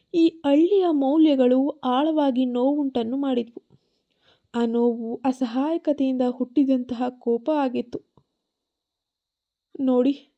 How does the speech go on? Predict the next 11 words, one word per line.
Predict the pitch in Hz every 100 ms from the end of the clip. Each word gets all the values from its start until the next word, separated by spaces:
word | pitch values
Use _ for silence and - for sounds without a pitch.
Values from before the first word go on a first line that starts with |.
| _ -
ನಿಮಗೆ | 302 311 311 277 - 285
ನಂಬಿಕೆಯ | 285 277 302 320 302 269
ನಾಟಕ | 247 233 240 269 247
ಬೇಕಿದ್ರೆ | 233 233 233 294 285 269 - - _ -
ನಿಮಗೆ | 302 302 311 320 320 -
ಆರು | 254 262 320 339
ತಿಂಗಳು | 294 285 311 320 - 294
ಅವಕಾಶ | 262 262 254 247 262
ಕೊಡ್ತೇನೆ. | 262 233 240 233 233 _ - _ _ _ _ _ _ _ _ _ _ _
ಆದ್ರೆ | 254 240 254 262 262
ಆ | - 240